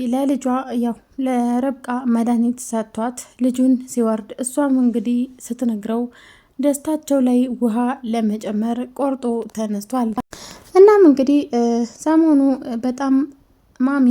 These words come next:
በጣም እየተቀያየረች ትገኛለች። እናም እንግዲህ፣ እ፣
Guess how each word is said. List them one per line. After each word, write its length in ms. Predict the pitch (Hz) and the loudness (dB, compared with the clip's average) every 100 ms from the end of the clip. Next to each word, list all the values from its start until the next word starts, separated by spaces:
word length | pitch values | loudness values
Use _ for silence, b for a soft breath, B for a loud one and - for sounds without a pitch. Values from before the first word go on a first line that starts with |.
| 247 | 2
በጣም 320 | 247 233 247 269 247 | 0 -4 -4 -6 -2
እየተቀያየረች 1040 | 240 247 240 240 233 226 220 226 226 - 233 - | 0 0 -2 -4 -4 -2 -2 -4 -6 -8 -12 -10
ትገኛለች። 800 | 233 226 220 262 254 226 214 233 220 B B B - | -8 -4 0 2 2 0 -2 -6 -6 B B B 4
እናም 260 | 294 381 330 | 6 6 4
እንግዲህ፣ 360 | 233 247 254 254 | 2 2 0 0
እ፣ 100 | 254 | -2